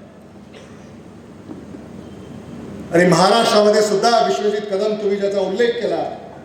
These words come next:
की धनगर समाजाच्या आरक्षणा संदर्भामध्ये मराठा समाजानं, मुस्लिम समाजानं एक सकारात्मक भूमिका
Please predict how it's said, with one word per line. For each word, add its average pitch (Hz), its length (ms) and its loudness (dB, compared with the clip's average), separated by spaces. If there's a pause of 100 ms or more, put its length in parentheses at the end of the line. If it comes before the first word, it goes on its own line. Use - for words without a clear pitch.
(3500)
की - 80 4
धनगर 240 460 6
समाजाच्या 254 640 4
आरक्षणा 247 840 0 (260)
संदर्भामध्ये 233 1080 2 (3250)
मराठा 247 400 6
समाजानं, 240 720 4
मुस्लिम 262 340 0
समाजानं 240 840 0 (800)
एक 196 140 -8
सकारात्मक 254 840 2
भूमिका - 600 0